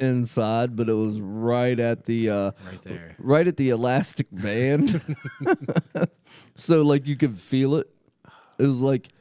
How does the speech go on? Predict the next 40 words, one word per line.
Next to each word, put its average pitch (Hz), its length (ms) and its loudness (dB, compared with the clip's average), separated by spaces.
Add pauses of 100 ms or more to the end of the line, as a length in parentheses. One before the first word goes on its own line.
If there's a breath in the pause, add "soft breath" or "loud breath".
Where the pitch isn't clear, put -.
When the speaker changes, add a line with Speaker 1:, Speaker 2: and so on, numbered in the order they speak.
(720 soft breath)
Speaker 2:
Were 117 100 -8
you, 120 100 -4
like, 107 120 -4
Speaker 1:
it's, 160 120 4
Speaker 2:
wiggling 135 360 -2
your 113 100 -8
Speaker 1:
yeah, 180 220 6
Speaker 2:
butt 131 40 2
all 131 160 2
Speaker 1:
yeah, 180 180 6
Speaker 2:
day? 147 40 4
Speaker 1:
it's 143 100 -2
kinda 196 240 4
like 185 220 2
what 160 180 2
you 151 120 4
would 135 100 0
imagine 131 460 0
a 120 80 0
dog 120 340 0
that 120 100 0
has, 117 220 0
like, 117 160 -2
a 104 60 -2
turd 117 400 -2
stuck 127 400 -4
feels 127 300 -2
Speaker 2:
Yeah. 123 80 -2
Speaker 1:
like 127 160 0
and 113 100 -2
is 107 100 -4
trying 123 200 -2
to 113 80 -2
drag 117 340 0
its 104 160 -6
butt 110 400 -2
to 110 120 0
get 120 220 0
it 110 140 0
out. 107 420 0